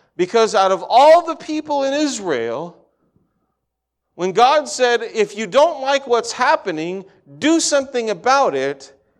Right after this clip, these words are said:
he showed up. He's the one that showed up. He didn't do anything special. He just showed up.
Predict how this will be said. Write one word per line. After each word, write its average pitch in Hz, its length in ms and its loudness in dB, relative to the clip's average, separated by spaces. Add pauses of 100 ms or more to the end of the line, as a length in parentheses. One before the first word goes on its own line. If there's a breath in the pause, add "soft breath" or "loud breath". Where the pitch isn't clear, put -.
(460)
he 247 520 -10 (300)
showed 202 440 -4
up. 185 320 -4 (3750)
He's 202 280 -10
the 226 140 -2
one 185 480 -4 (300)
that 170 180 -10
showed 208 380 -2
up. - 480 -6 (4000)
He 135 120 -6
didn't 233 240 -6
do 165 160 -8
anything 156 400 -12
special. 226 480 -12
He 135 220 -18
just 156 340 -6
showed 220 340 -4
up. 117 460 -10